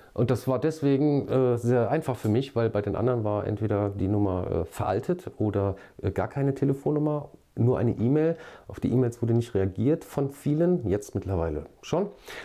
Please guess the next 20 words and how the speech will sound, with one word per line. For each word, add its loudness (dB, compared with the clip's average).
Ähm, 2
hier 0
und 0
da, 0
erzähle -2
ich -2
nachher. 0
Äh, 0
aber -2
der 0
A-F-D-Fraktionsvorsitzende, 0
der 4
seine 4
private 2
Telefonnummer 2
sogar 2
da, 2
äh, -4
hinterlassen 0
hat, -4